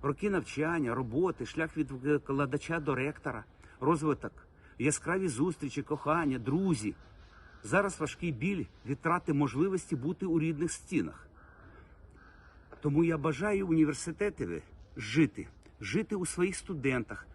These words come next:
викладачах, співробітниках, випускниках, у славних традиціях,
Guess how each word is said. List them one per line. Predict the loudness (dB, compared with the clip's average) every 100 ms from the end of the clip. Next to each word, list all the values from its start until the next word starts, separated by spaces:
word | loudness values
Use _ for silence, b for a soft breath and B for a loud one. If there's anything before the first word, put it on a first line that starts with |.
| -4
викладачах, | -2 0 0 0 -2 0 0 0 -6 B B
співробітниках, | -14 -2 0 2 2 4 2 2 -2 -4 -8 0
випускниках, | 0 0 -4 -4 -2 0 0 0 -12 B -4
у | -4
славних | 2 2 4 2 0
традиціях, | -2 -2 0 -4 -2 -6 -6